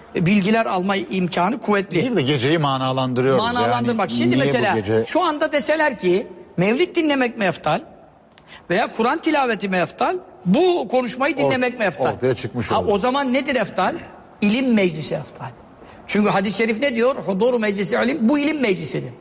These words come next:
Speaker 1: Film çevirmiyoruz ki burada.
Speaker 2: <laughs>
Speaker 1: Film değilse ilim olur. İlim meclisinde bulunmak eftalü salat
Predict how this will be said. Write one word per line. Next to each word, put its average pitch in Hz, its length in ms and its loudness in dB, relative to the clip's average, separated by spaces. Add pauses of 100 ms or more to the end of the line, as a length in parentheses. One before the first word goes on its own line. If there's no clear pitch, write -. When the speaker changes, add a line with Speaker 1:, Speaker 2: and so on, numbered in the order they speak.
(180)
Speaker 1:
Film 208 300 0
çevirmiyoruz 311 460 0
ki 330 120 -2
burada. 294 220 0 (140)
Speaker 2:
<laughs> - 120 -16
Speaker 1:
Film 262 300 0
değilse 262 300 0
ilim 415 200 0
olur. 185 180 -2 (520)
İlim 320 360 2
meclisinde 233 640 0
bulunmak 196 500 0 (380)
eftalü 247 540 -2
salat 220 300 0